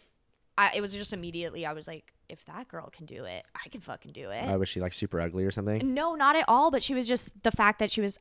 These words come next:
Speaker 1: I thought OnlyFans was really for, like, Bella Thorne. Like, that, I didn't realize,
Speaker 2: Right.
Speaker 1: I didn't know anything about it. I didn't realize you could literally just be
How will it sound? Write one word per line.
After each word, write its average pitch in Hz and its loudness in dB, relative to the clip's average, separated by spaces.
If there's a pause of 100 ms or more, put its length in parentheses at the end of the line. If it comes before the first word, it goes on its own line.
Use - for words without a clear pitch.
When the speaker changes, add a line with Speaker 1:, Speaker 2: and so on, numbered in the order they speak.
Speaker 1:
I 262 6
thought 330 4
OnlyFans 214 -2
was 175 -2
really 180 -2
for, 175 -4
like, 160 -2 (540)
Bella 190 6
Thorne. 151 -4
Like, 170 -2
that, 190 8
I 202 4
didn't 220 0
realize, 180 2
Speaker 2:
Right. - 4
Speaker 1:
I - 6
didn't 240 2
know 247 0
anything 202 -4
about 151 0
it. - -6
I 196 2
didn't 233 0
realize 202 0
you 196 -4
could 190 -4
literally 175 -2
just 165 -6
be 156 -6